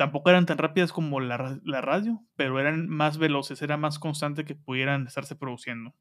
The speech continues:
Por ahí de mil novecientos veintisiete en Estados Unidos, dos años antes de la Gran Depresión, se realizaría una prueba experimental con una serie policíaca llamada The Television Ghost,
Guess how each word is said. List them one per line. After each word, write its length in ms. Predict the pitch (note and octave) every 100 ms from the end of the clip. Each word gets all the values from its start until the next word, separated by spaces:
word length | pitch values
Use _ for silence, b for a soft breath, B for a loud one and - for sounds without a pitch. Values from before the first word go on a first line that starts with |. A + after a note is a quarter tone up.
| _
Por 160 | - C#3
ahí 160 | C#3+ F3
de 100 | F#3
mil 180 | F#3+
novecientos 560 | G3 F#3 D3 D#3+ E3 F3+
veintisiete 560 | E3 D3+ C3 - F3+ E3
en 100 | B2+
Estados 340 | - D3+ D#3
Unidos, 420 | G3 F#3+ F3+ - -
dos 240 | D3+ D3+
años 280 | E3+ F3 E3
antes 320 | F3 F3+ F3
de 80 | D#3
la 120 | B2+
Gran 180 | B2+ C#3
Depresión, 580 | E3 D#3 D3+ E3 F#3+ G#3
se 160 | - F3
realizaría 400 | E3 D3+ D3+ D3+
una 220 | F#3 G3
prueba 240 | - G3 G3
experimental 800 | - D#3+ C#3+ C3 B2 D#3 F3 F3
con 160 | E3
una 160 | E3 E3
serie 240 | F3+ F#3
policíaca 560 | F3 C#3+ B2 D3+ D3+ E3
llamada 440 | C#3 C3 C#3+ E3
The 120 | D#3+
Television 560 | D3 C3+ C3 C#3+ E3 D#3
Ghost, 360 | C#3+ B2+ -